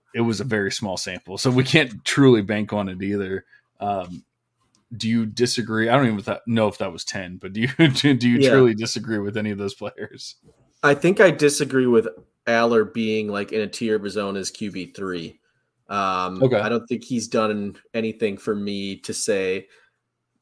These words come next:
Speaker 2: that he's better than any of the other, you know, quarterbacks in his class that have either A, already played, or B, like Devin Brown, we haven't even seen yet, who I think him and Devin Brown were kinda one A, one B, depending on who you asked last year.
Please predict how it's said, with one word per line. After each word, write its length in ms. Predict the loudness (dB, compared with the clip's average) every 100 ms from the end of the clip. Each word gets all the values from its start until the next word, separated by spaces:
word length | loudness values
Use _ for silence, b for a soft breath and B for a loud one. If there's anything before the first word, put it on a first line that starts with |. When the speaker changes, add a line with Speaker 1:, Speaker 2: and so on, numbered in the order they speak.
| _
Speaker 2:
that 260 | -2 -2
he's 400 | -4 -6 -6 -8
better 300 | -6 -4 -2
than 260 | -4 -6 -6
any 240 | -8 -6
of 60 | -6
the 100 | -6
other, 180 | -6 -8 -12 _ _ _ _ -12
you 100 | -10
know, 120 | -4
quarterbacks 520 | -4 -2 -2 -6 -6
in 60 | -10
his 120 | -10
class 460 | -6 -4 -4 -8
that 320 | -4 -4 -4 _ _ _ _ _ _ _
have 280 | -8 -8 -10 _
either 240 | -8 -4 -2
A, 160 | 2 2
already 300 | 2 -2 -6
played, 360 | -4 -2 0 -2
or 260 | -4 -6 -20 -6
B, 220 | -6 -4
like 180 | -6 -4
Devin 280 | -4 -4
Brown, 300 | -4 -4 -4
we 100 | -4
haven't 180 | -6 -8
even 180 | -10 -12
seen 320 | -10 -8 -6
yet, 240 | -4 -6 -6
who 320 | -8 -8 -10 B B B B -4
I 100 | -2
think 280 | -2 -4
him 340 | -12 -8 -4 -2
and 100 | 0
Devin 300 | -2 -2 -2
Brown 300 | 0 0 -2
were 80 | -4
kinda 260 | -4 -4
one 220 | -2 -4
A, 100 | -2
one 240 | -4 -6 -8
B, 300 | -6 -6 -6
depending 340 | -6 -4 -6
on 80 | -6
who 60 | -6
you 180 | -4
asked 320 | 0 0 -2 -6
last 320 | -8 -8 -4
year. 280 | -2 -2